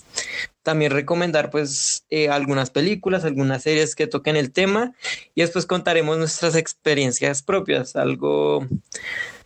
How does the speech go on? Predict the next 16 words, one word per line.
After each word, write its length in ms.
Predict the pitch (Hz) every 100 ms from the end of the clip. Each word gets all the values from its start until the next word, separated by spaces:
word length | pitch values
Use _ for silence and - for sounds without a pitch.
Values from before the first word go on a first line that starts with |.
| _
catártico 680 | 143 147 170 170 139 139 127 - - - - _ _ _ _ _ - _ - 156
podría 320 | 143 139 131
ser. 300 | 123 151 - - - - - - - - - - - - -
Enton-, 520 | 165 156 160 160 165
pero 200 | 175 165
antes, 540 | 175 170 220 262 - -
eh, 480 | - 147 139 139 127 117 - - - - - - - - -
iniciaremos 840 | - 156 151 147 151 147 143 147 143
con 580 | 165 170 160 147 135 135
nuestra, 840 | 143 131 - 139 135 131 - 131 - - - - - - - - -
nuestra 260 | 151 156
sección 320 | 151 147 151
primigenia, 640 | 139 156 165 156 160 208 - _ - - - - - - - - - _ _
que 360 | 143 143 139
la 160 | 135 143
denominé 880 | 143 143 143 139 139 143 143 143